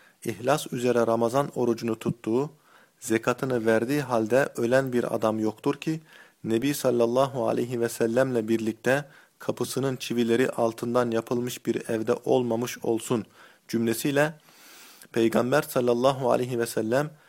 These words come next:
kebairden sakınmakla farz ve vaciplerini ikmal eden kimsenin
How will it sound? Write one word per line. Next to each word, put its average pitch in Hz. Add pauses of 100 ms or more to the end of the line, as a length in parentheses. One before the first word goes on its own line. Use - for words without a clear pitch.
(200)
kebairden 120
sakınmakla 131 (260)
farz 143
ve 123
vaciplerini 117
ikmal 131
eden 113
kimsenin 123